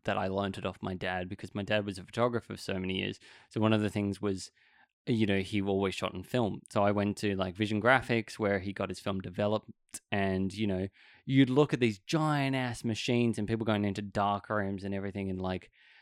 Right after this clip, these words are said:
how they, he'd look through the negatives and go, "Yep, that one, let's blow this up to, you know, whatever size that he wanted and then sell it."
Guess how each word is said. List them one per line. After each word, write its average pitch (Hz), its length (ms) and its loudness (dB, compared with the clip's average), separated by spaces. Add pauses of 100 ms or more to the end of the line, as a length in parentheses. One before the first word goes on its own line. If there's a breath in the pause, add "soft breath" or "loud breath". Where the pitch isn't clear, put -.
(160 soft breath)
how 104 220 2
they, 101 240 0
he'd 101 200 -2
look 101 220 0
through 107 160 0
the 98 100 -2
negatives 101 540 2
and 101 120 -2
go, 98 120 2
"Yep, 104 360 0
that 110 200 2
one, 104 300 0 (280 soft breath)
let's 117 160 0
blow 98 300 4
this 98 180 0
up 92 240 -2
to, 95 420 -4
you 110 100 -2
know, 95 80 -2
whatever 95 300 -2
size 92 340 -4
that 95 100 -6
he 92 60 -4
wanted 107 560 -2
and 101 160 0
then 95 120 0
sell 107 300 0
it." - 240 -8